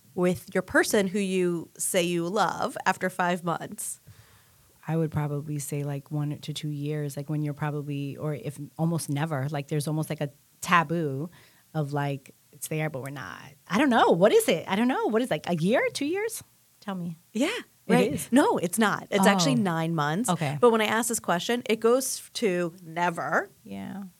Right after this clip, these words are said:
Speaker 1: I'll never, and these are from married people, right?
Speaker 2: Sure.
Speaker 1: Never, we keep our finances separate to the
Speaker 2: Mm-hmm.
Speaker 1: first week 'cause, uh, I, you know, it was a remarriage and it was so important to me. But on average, it's nine months.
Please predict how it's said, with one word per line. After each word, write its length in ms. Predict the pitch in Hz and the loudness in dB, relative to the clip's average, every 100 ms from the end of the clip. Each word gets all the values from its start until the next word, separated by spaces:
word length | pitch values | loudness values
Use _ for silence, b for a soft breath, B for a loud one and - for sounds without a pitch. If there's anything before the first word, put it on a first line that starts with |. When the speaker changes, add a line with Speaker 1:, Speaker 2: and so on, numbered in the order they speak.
| _ _ _ | _ _ _
Speaker 1:
I'll 140 | 208 190 | 0 2
never, 280 | 180 175 | 2 2
and 220 | 175 233 233 | 2 4 4
these 160 | 233 | 2
are 60 | 214 | 0
from 160 | 196 | 0
married 260 | 175 160 156 | 0 0 -2
people, 360 | 160 175 175 208 | -8 -2 -2 2
right? 240 | 175 190 | 4 2
Speaker 2:
Sure. 340 | - 90 131 98 | -2 -8 -6 2
Speaker 1:
Never, 300 | 214 214 208 | 4 4 2
we 140 | 180 | 0
keep 180 | 165 160 | -4 -6
our 80 | 156 | -6
finances 560 | - 160 160 156 160 | -4 -6 -4 -6 -6
separate 480 | - 233 226 202 196 | -2 -2 0 -2 -2
to 380 | - 180 170 165 | -2 0 0 0
the 100 | 170 | -2
Speaker 2:
Mm-hmm. 60 | 180 | -2
Speaker 1:
first 300 | 175 170 - | -2 -2 -2
week 240 | 233 240 | -2 -2
'cause, 200 | 226 180 | -2 0
uh, 100 | 170 - | -2 -2
I, 120 | - | -4
you 120 | 175 | -4
know, 160 | - 170 | -4 -4
it 40 | |
was 140 | 165 165 | -4 -4
a 60 | |
remarriage 600 | 165 254 240 214 190 175 | -2 -2 0 0 0 -4
and 60 | 156 | -8
it 60 | |
was 100 | - | -10
so 160 | - - | -8 -8
important 420 | 190 262 285 226 | -4 0 0 0
to 60 | 226 | -2
me. 240 | 208 196 196 B B _ | 0 -2 -4 B B _
But 100 | - 190 | 0 2
on 120 | 190 | 4
average, 300 | 196 214 208 | 4 2 -2
it's 160 | 190 | -4
nine 240 | 175 165 156 | -2 -2 -2
months. 380 | 151 - - | -6 -8 -10